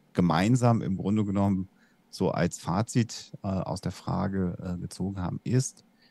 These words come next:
äh, dass die Person sich bitte, bitte professionelle Hilfe suchen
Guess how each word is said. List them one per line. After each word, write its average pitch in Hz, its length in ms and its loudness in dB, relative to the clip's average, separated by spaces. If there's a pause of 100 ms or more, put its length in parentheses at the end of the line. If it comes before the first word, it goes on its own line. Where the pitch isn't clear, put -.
(240)
äh, 87 300 2
dass 90 240 -2
die - 120 -20
Person 90 320 2
sich - 160 -8
bitte, 113 240 0
bitte 104 360 0 (140)
professionelle 101 840 -2
Hilfe 104 340 0
suchen 87 500 -8